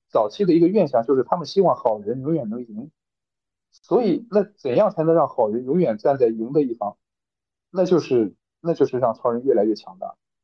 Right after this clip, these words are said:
所以超人从黄金时代到白银时代，他是一个越来越强大的过程。现在为什么超人感觉好像很多人都能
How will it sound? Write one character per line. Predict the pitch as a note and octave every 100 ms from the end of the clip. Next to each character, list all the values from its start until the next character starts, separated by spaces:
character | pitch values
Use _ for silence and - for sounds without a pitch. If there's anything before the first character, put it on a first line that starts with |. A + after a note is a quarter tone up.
| _ _
所 | - A#3
以 | -
超 | F#3+
人 | D3 D#3 E3+
从 | _ C3 E3+
黄 | C3+ D#3
金 | G#3+
时 | G#3
代 | D3
到 | C#3+ C3+
白 | A#2+
银 | F3+ F#3
时 | F#3
代， | C3+
他 | -
是 | D3+
一 | E3
个 |
越 | F3
来 | C#3
越 | D#3 C3
强 | -
大 | A2+ D3
的 | A2+
过 | G2
程。 | F#2+ _ _ _ _ _ _ _ _ _ -
现 | - C#4+
在 | A#3 D#4+ - -
为 | F3+
什 | C#3+
么 | C#3+
超 | - D3+
人 | D3
感 | D3 G#2+
觉 | B2
好 | A2+
像 | B2+ C3 -
很 | - A#2
多 | - C3+
人 | C3
都 | D3
能 | C3 B2+ C3+